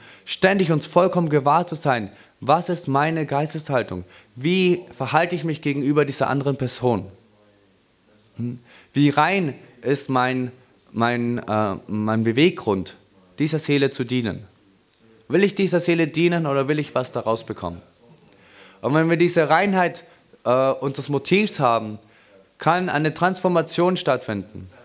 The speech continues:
Das heißt, diese Seele gegenüber kann eine Gotteserfahrung haben, indem man einen Gottgeweihten trifft. Aber es ist von uns einer abhängig,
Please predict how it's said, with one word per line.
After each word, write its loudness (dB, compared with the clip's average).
Das -6
heißt, 2
diese 4
Seele 2
gegenüber 0
kann 0
eine 0
Gotteserfahrung 0
haben, -4
indem 2
man -2
einen 0
Gottgeweihten 0
trifft. -4
Aber 0
es -6
ist -2
von 0
uns 0
einer 0
abhängig, 0